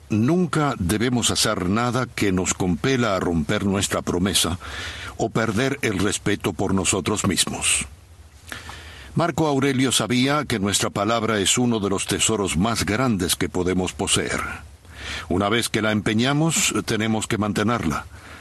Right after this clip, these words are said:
porque la palabra empeñada y rota pronto limitará la efectividad de nuestros hechos y de nuestra vida en general.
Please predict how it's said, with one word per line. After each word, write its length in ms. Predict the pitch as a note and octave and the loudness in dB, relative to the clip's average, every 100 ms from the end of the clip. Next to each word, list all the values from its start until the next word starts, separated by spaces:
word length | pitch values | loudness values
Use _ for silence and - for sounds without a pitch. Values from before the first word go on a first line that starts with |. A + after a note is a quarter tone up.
| - - - | -20 -20 -8
porque 260 | E2+ D2+ E2+ | -6 -2 -2
la 120 | D#2+ | 0
palabra 460 | F2+ F#2+ A#2 G#2 | 0 2 2 2
empeñada 540 | F#2+ F2 F#2+ G2+ E2+ E2 | 0 0 0 0 0 0
y 100 | F2 | 0
rota 500 | F#2 C3 - C3+ A#2+ - - - - - | 0 -2 -2 -4 -4 -10 -16 -16 -14 -2
pronto 420 | B2+ D#3 C#3+ C#3 | 0 2 2 0
limitará 600 | A#2+ A2+ G2+ G2+ A#2 C#3 | 2 2 2 0 2 2
la 220 | A2+ F2+ | 2 2
efectividad 720 | F2 - A2 - F#2+ F2+ G#2 F#2 | 0 -2 -4 0 2 2 0 0
de 160 | G2 | 0
nuestros 480 | F2+ F2 - E2 A#2+ | 0 0 0 0 2
hechos 440 | B2 B2 C3 - - | 0 0 0 0 0
y 100 | G2 | 0
de 160 | F#2+ | 0
nuestra 340 | F2 F2 - E2+ | 0 0 0 0
vida 320 | F#2 F#2+ F#2 | 2 2 0
en 100 | D#2+ | 0
general. 600 | - F2 E2 D2+ C#2 | 0 0 0 -2 -4